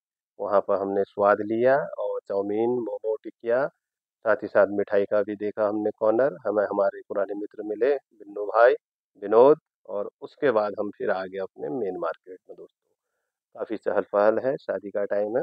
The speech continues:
उसके बाद आ गए हम पिज़्ज़ा बाइट में। ये नई शॉप खुली है आपकी पार्थ प्लाजा के ऊपर में। तो यहाँ कुछ इस तरह का पिज़्ज़ा बनता है, ये देखिए। और गिटार भी है,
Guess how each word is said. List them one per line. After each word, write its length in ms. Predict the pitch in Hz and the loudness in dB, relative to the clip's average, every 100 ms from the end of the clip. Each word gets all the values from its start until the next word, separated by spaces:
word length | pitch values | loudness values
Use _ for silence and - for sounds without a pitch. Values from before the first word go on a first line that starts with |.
| - | -6
उसके 280 | 135 - 120 | -10 -2 2
बाद 240 | 107 101 | 4 2
आ 140 | 101 98 | -4 -8
गए 160 | 101 104 | -8 -8
हम 80 | 139 | -10
पिज़्ज़ा 360 | 110 92 90 | -12 -12 -10
बाइट 260 | 90 85 - _ | -8 -12 -18 _
में। 140 | 80 - _ _ _ _ _ _ _ | -20 -20 _ _ _ _ _ _ _
ये 160 | 104 101 | -2 2
नई 180 | 101 101 | 2 2
शॉप 260 | 113 104 - | 2 0 -2
खुली 300 | 110 104 110 | -6 -4 -2
है 220 | 117 123 | 2 2
आपकी 640 | 127 104 101 _ - 135 170 _ - | 2 -2 -10 _ -12 -10 -10 _ 0
पार्थ 240 | 117 - | 0 0
प्लाजा 440 | 117 101 95 98 98 | -6 -4 -4 -6 -8
के 160 | 131 | -4
ऊपर 420 | 143 113 - 87 - 82 | -4 -6 -10 -18 -18 -20
में। 80 | - _ _ _ _ _ _ _ - | -20 _ _ _ _ _ _ _ -6
तो 80 | 95 | -4
यहाँ 200 | 90 92 | -2 -4
कुछ 180 | 98 | -4
इस 100 | 98 | -8
तरह 220 | - 101 95 | -6 -4 -2
का 120 | 98 | -2
पिज़्ज़ा 320 | 104 101 107 | -4 0 4
बनता 360 | 104 107 117 113 | 4 4 6 6
है, 260 | 127 147 170 _ _ _ - | 8 6 4 _ _ _ -12
ये 120 | 104 | -6
देखिए। 540 | 101 101 - 120 143 165 _ _ _ _ _ _ - | -4 -4 -2 0 0 -2 _ _ _ _ _ _ -8
और 180 | 95 95 | -6 -4
गिटार 440 | 98 98 98 107 | -2 4 4 4
भी 200 | 104 113 | 2 0
है, 280 | 113 123 | 4 4